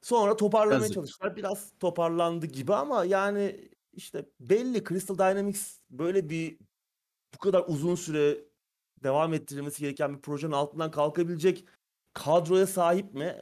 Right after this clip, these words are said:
Speaker 1: Tam oyun yapmak ayrı bir şey ama bir de o içerik yapmak lazım.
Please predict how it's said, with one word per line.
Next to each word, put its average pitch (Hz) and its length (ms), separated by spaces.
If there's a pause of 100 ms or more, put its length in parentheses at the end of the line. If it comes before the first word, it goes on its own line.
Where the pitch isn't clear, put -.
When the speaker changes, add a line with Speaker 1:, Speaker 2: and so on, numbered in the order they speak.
(220)
Speaker 1:
Tam 160 240
oyun 170 460
yapmak 151 480
ayrı 165 260
bir 180 40
şey 226 140
ama 180 120
bir 156 80
de 175 40
o 165 140
içerik 160 400
yapmak - 400
lazım. 113 420